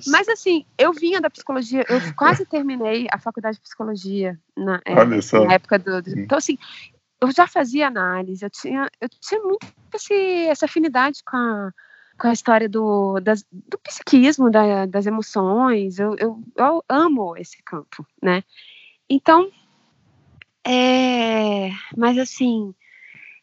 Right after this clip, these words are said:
Speaker 1: o meu orgulho foi muito ferido com a história do remédio. Porque me pegou, assim, na
Speaker 2: Uhum.
Speaker 1: jugular. É, é, meio assim, seria o caso, assim, às vezes imaginar uma mulher muito bonita, assim, a vida inteira muito bonita, e que sofre um acidente e fica deformada.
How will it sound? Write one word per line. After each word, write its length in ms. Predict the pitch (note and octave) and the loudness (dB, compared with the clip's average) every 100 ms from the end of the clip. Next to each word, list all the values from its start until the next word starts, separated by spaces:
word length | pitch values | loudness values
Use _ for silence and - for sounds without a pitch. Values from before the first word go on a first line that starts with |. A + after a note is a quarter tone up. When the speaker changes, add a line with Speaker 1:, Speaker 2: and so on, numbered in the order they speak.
| _ - | _ -6
Speaker 1:
o 80 | A3 | 2
meu 220 | A#3+ C#4 | 4 4
orgulho 800 | B3+ G3+ F#3 G#3+ B3 A3+ F3+ E3 | 2 -2 -2 2 4 4 0 -4
foi 240 | E3 A3 | -4 0
muito 640 | A#3+ B3+ B3+ B3 B3 B3 A#3 | 2 2 4 4 4 2 -2
ferido 440 | - G#3+ G3 F#3 - | 0 2 2 0 0
com 80 | |
a 20 | F#3 | -2
história 280 | - F#3 | 0 -2
do 80 | F3+ | 0
remédio. 580 | F3+ F3 E3 - - - _ _ _ _ _ _ _ - | -2 -4 -6 -14 -18 -20 _ _ _ _ _ _ _ 0
Porque 280 | G#3 - A3+ | 0 6 8
me 120 | A#3+ | 8
pegou, 300 | - G#3+ A#3+ | 6 6 4
assim, 180 | A#3+ A#3+ | 2 0
na 80 | |
Speaker 2:
Uhum. 60 | F#3+ | 2
Speaker 1:
jugular. 640 | F3+ C4+ D4+ C4+ F#3+ E3+ - - _ - - - _ _ - | 2 0 0 2 4 4 0 -20 _ -20 -20 -20 _ _ 0
É, 160 | F#3+ F#3+ G3 | 2 2 -2
é, 20 | - - _ _ _ _ - _ | -10 -20 _ _ _ _ -20 _
meio 320 | - A3+ C#4 C#4+ | -6 0 2 2
assim, 260 | - B3 | 2 -2
seria 360 | - C4 A#3+ B3 | 0 0 6 6
o 40 | B3 | 6
caso, 260 | B3 A3 | 0 0
assim, 280 | A3 A3+ G3+ _ _ _ _ _ _ - _ - | -6 -10 -12 _ _ _ _ _ _ -20 _ -10
às 160 | F#3+ | -6
vezes 140 | G#3 A#3+ | -4 -4
imaginar 280 | A#3 A#3+ A3+ | -2 2 2
uma 60 | |
mulher 160 | A3 G#3+ | 4 0
muito 180 | C#4 C4 | 0 -4
bonita, 580 | A3+ A3+ C4+ D4+ - F#3+ | -2 2 2 0 -4 -6
assim, 240 | - A3+ | -4 -6
a 60 | G#3+ | -6
vida 180 | A#3+ | -4
inteira 480 | C4+ - C4 D4+ C#4 | -6 4 6 6 2
muito 180 | B3 A#3+ | -2 -6
bonita, 520 | A3 A3 C#4 D#4 - | -8 -2 -2 -2 -6
e 60 | A3+ | -8
que 80 | - | 2
sofre 220 | B3 B3+ | 2 2
um 40 | |
acidente 400 | B3 A3+ A#3 B3+ | -12 -8 -8 -8
e 40 | - | -14
fica 480 | A3+ - A3 F#3 E3+ | -16 -6 -4 -4 -6
deformada. 720 | G#3 F#3 G3 A3 G3 F3+ | -10 -10 -4 -2 -2 -4